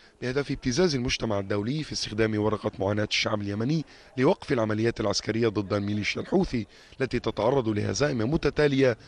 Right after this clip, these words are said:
في الفترة الأخيرة. المتحدث الرسمي باسم الحكومة راجح بادي أشار إلى أن الخطة الإيرانية تهدف إلى الحفاظ على ميليشيا الحوثي وإنقاذ مشروعها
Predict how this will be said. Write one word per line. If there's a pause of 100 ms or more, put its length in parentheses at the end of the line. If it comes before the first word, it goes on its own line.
(120)
في
الفترة
الأخيرة. (500)
المتحدث
الرسمي
باسم
الحكومة
راجح
بادي (260)
أشار
إلى
أن
الخطة
الإيرانية (220)
تهدف
إلى
الحفاظ
على
ميليشيا
الحوثي (220)
وإنقاذ
مشروعها